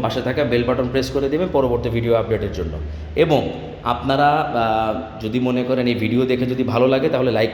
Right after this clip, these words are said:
করবেন, যদি কিছু জানার থাকে কমেন্ট করবেন, যদি মনে করেন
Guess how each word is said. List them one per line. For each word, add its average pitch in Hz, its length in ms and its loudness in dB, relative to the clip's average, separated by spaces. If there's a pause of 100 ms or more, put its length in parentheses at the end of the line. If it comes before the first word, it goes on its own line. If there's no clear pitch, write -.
করবেন, 135 260 0 (380)
যদি 104 200 -2
কিছু 131 200 -4
জানার 113 300 0
থাকে 135 240 -2
কমেন্ট 127 300 0
করবেন, 151 260 0 (500)
যদি 165 180 2 (100)
মনে 196 220 0
করেন 180 220 0